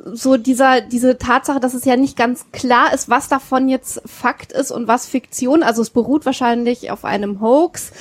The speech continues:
ähm, hat dann aber tatsächlich ein, ein reales Problem, äh, ausgelöst.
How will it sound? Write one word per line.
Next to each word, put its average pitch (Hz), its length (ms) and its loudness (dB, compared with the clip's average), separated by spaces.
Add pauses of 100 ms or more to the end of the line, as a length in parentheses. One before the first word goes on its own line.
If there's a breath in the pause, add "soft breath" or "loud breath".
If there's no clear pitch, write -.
(360 loud breath)
ähm, 254 240 4 (100)
hat 254 140 2
dann 285 140 2
aber 254 200 0
tatsächlich 262 640 -2
ein, 240 420 -4
ein 220 40 -12
reales 233 500 2
Problem, 247 720 2
äh, 240 240 4
ausgelöst. 311 1000 2